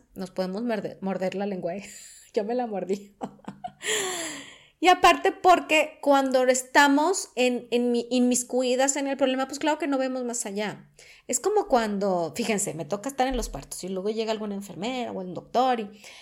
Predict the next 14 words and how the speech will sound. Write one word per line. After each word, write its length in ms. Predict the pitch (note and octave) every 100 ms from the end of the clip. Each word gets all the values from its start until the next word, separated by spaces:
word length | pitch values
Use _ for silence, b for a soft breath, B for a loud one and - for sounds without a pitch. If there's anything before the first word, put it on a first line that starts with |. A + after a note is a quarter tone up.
| B
y 140 | - D#4+
bueno, 300 | F4+ F4 D#4+
así, 300 | A3 - G3+
recién 520 | G#3 A#3+ A#3+ D#4 D4+
parida 320 | D4+ E4+ F4+
la 120 | F#4 E4+
mamá, 300 | A#3+ E3+ -
recién 440 | - B3+ C4 D#4
parida, 440 | D#4 F#4 D#4 G3+ E3+
acaba 240 | - B3+
de 60 | C#4+
tener 180 | C#4+
un 180 | C4+ C#4
parto 540 | C#4 C4+ B3+ C4+ -